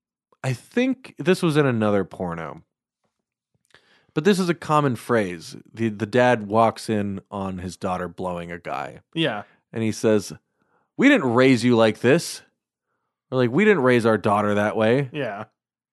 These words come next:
Speaker 1: That implies that some people do.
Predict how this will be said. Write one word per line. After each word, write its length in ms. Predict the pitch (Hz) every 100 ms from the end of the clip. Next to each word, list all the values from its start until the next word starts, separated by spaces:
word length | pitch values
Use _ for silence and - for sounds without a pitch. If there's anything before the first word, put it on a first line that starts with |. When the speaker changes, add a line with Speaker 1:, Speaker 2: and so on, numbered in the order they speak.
| _ _ _ _ _ _ _ _ _ _ _ -
Speaker 1:
That 180 | - 359
implies 460 | 330 202 220 214
that 120 | 185 151
some 240 | 180 180
people 320 | 185 214 156
do. 460 | 117 117 107 92